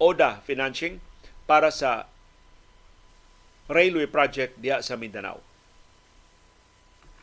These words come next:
Matod ni Bautista, ang sabot-sabot uban sa China, wa gyoy kalambuan, wa gyoy klaro.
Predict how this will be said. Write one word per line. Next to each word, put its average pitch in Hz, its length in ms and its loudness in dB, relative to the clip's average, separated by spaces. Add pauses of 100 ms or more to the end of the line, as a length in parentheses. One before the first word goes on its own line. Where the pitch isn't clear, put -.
(160)
Matod 185 400 0
ni 147 80 -2
Bautista, 160 560 0
ang 143 160 -6
sabot-sabot 165 640 0
uban 147 240 0
sa 135 160 -8
China, 175 400 -4 (360)
wa 175 280 0
gyoy 190 240 2
kalambuan, 160 480 -2 (320)
wa 175 160 -2
gyoy 180 80 -4
klaro. 151 320 0